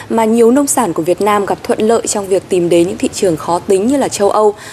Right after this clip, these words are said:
Và đặc biệt khi lúc này đang là thời điểm gấp rút để chuẩn bị hàng hóa cho Tết cổ truyền của người châu Á thì chỉ còn vài tuần nữa là lúc bán hàng tốt nhất trong năm.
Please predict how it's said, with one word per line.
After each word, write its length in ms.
Và 80
đặc 180
biệt 240
khi 100
lúc 140
này 300
đang 160
là 100
thời 180
điểm 220
gấp 160
rút 240
để 120
chuẩn 200
bị 100
hàng 240
hóa 240
cho 100
Tết 220
cổ 140
truyền 300
của 80
người 140
châu 180
Á 320
thì 100
chỉ 140
còn 200
vài 200
tuần 240
nữa 220
là 120
lúc 220
bán 160
hàng 240
tốt 220
nhất 140
trong 200
năm. 180